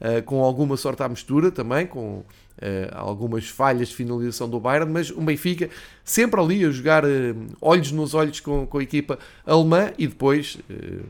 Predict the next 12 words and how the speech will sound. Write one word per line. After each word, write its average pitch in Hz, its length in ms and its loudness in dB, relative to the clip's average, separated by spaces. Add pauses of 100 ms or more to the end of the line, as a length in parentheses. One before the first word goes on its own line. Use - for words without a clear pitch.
(140)
aquela, 117 400 0 (320)
eh, - 120 -6 (140)
queda 156 540 6
na, 117 400 2
nos 120 240 0
últimos 131 420 -2 (240)
vinte 160 360 2
minutos 165 340 4
que 165 80 -2
acabaram 147 400 4 (220)
com 151 200 4
goleada 143 600 2